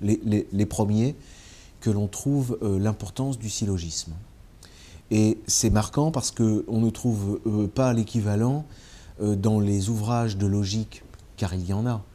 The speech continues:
de li-, logique hindoue, hein, dans le droit hindou, ou même dans la logique juive, euh, dans le Talmud ou chez les juifs, il n'y a pas ce, il n'y a pas ce, ce, ce, cette découverte, hein.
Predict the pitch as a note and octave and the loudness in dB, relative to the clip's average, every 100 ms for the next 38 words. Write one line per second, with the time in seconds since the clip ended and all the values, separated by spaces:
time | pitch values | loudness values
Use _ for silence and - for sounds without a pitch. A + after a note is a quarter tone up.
0 | - - - - - - - G#2 G#2 G2 | -20 -20 -20 -20 -20 -16 -6 0 0 0
1 | A2+ A2+ G#2 G#2 G2+ - G#2 G2 A2 E3 | -2 -2 0 0 -4 -4 -2 -2 -2 -6
2 | - - - - F#2+ A#2+ A#2+ F2+ F#2+ F#2 | -8 -18 -20 -10 -8 -6 -6 -4 -4 -2
3 | F#2 F2+ A2+ D3+ - - - - B2 C3+ | -2 -2 -4 -6 -12 -20 -12 0 4 4
4 | B2+ A2 A#2 B2+ A#2 G#2 G2+ G2 G2 G2 | 4 4 4 4 4 2 2 2 0 -2
5 | G2 A#2 D#3 D3 G2 - - F#2 F2 F#2 | -4 0 0 -2 -6 -10 -8 -6 -4 -4
6 | F#2 E2+ F#2 F#2 A2+ C3 G#2 F#2 F#2 F#2 | -4 -4 -2 0 0 0 0 -2 -4 -4
7 | F#2 A2 C#3 F2+ E2 C3+ C3 - F2+ E2+ | -2 -2 -2 -6 -4 -4 -4 -6 -6 -6
8 | D#2 F2 B2 B2+ F#2+ - - C#2+ - - | -6 -6 -4 -6 -8 -14 -14 -12 -12 -14
9 | - - A#1+ A#1+ - - - - F#2 F2 | -16 -14 -14 -14 -18 -20 -20 -10 -6 2
10 | A#2+ B2+ G#2+ G2 - - | 2 2 0 0 -4 -12